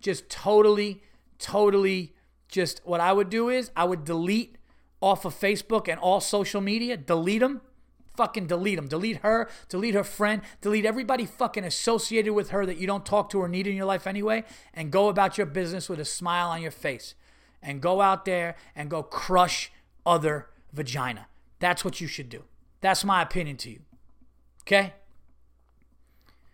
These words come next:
Wow. Fucking wow. You are welcome, Milo. That's what you get for being a first-time emailer to my show. All right. That's it for the Unacceptables. Thank you guys for the submissions.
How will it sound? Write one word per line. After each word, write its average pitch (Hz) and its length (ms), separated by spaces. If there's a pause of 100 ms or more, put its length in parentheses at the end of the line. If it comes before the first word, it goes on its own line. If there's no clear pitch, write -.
(320)
Wow. 170 560 (1080)
Fucking 180 840
wow. 196 440 (480)
You 233 200
are 202 140
welcome, 170 600 (760)
Milo. 127 380 (440)
That's 247 260
what - 160
you 233 80
get 185 220
for 190 100
being 175 240
a 147 60
first-time 175 560
emailer 160 480
to 151 100
my 123 160
show. - 300 (1400)
All 180 120
right. 127 220 (200)
That's 196 260
it 202 100
for - 100
the 185 80
Unacceptables. 165 540
Thank 233 260
you 214 60
guys 180 260
for 180 120
the 147 80
submissions. 156 760